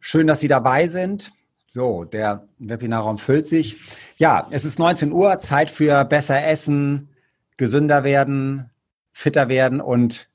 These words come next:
erfolgreich abnehmen. Bevor wir starten, wieder ganz kurz mal Handzeichen, ob Bild und Ton in Ordnung ist. Super, prima, vielen Dank. Ja, sehr schön, danke.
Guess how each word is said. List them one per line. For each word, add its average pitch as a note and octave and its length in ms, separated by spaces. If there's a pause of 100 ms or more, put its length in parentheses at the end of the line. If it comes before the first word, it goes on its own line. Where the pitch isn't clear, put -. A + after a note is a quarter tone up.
erfolgreich A#2+ 500
abnehmen. F3+ 640 (1300)
Bevor D#3+ 240
wir F#3+ 80
starten, E3+ 420
wieder D#3 300
ganz E3+ 320
kurz E3+ 240
mal D#3 220
Handzeichen, E3 680
ob - 160
Bild E3 240
und D#3 160
Ton D#3 300
in C#3 100
Ordnung E3 380
ist. A3 400 (1120)
Super, F#2+ 540
prima, G2+ 340
vielen A#2 240
Dank. F2+ 360 (1400)
Ja, E3+ 200
sehr D3+ 140
schön, G2 500 (180)
danke. A2 460